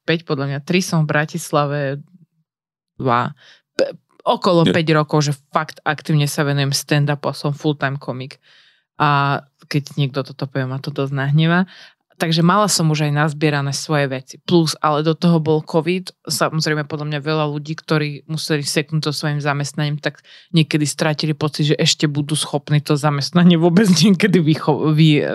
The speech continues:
Speaker 1: vykonávať. Ja to isté. A, ale po covide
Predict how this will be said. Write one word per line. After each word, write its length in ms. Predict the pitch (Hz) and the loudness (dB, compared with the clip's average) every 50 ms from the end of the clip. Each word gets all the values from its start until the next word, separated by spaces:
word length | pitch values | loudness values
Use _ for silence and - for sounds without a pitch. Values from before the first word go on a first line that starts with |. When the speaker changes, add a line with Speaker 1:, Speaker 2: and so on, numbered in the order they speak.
| 135 127 139 | -4 -2 -2
Speaker 1:
vykonávať. 640 | 156 151 - - 156 139 139 131 151 202 247 - _ _ - - - - - _ _ | -2 -2 0 0 0 2 2 2 0 0 -2 -4 _ _ -20 -20 -20 -20 -20 _ _
Ja 180 | - 156 156 156 | -2 0 0 0
to 140 | 156 - 147 | 0 -2 -2
isté. 460 | 127 120 120 - - - 190 220 254 _ - - _ - | -2 -2 -4 -6 -4 -2 -2 -2 -2 _ -14 -20 _ -2
A, 560 | - - 156 160 160 156 151 147 139 135 - _ _ _ _ _ _ _ _ _ - | 2 2 4 4 4 4 2 0 -2 -4 -8 _ _ _ _ _ _ _ _ _ 0
ale 180 | 160 160 156 | 2 2 2
po 140 | 147 - 175 | 2 2 0
covide 680 | 156 - 196 170 160 165 147 - 160 156 151 151 151 139 | 0 2 2 2 2 0 0 2 2 4 4 2 0 -2